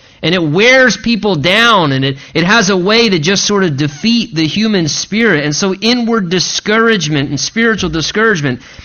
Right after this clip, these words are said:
it can really paralyze a person. It can almost even begin to misguide a person. We saw that on Wednesday nights in our study in First Samuel, how David, because of discouragement for sixteen months, just sort of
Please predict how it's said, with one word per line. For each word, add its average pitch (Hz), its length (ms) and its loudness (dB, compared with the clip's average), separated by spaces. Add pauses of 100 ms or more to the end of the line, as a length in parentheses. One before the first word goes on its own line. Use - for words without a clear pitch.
(160)
it 220 140 0
can 233 140 0
really 302 260 0
paralyze 196 800 0
a 92 60 -8
person. 87 480 -8 (520)
It 202 200 -2
can 226 120 0
almost 262 300 2
even 226 220 0
begin 196 300 0
to 190 80 0
misguide 170 760 0
a 202 60 2
person. 127 380 -2
We 156 100 -2
saw 185 220 0
that 180 120 0
on 175 220 0
Wednesday 175 440 0
nights 180 420 0
in 135 60 0
our 131 120 0
study 170 320 0
in 160 80 0
First 165 280 -2
Samuel, 180 320 0
how 139 120 0
David, 147 500 0
because 143 300 -2
of 135 160 -4
discouragement 151 880 -2
for 160 160 -4
sixteen 240 560 -4
months, 208 560 -4 (400)
just 226 240 0
sort 233 160 0
of 160 180 -4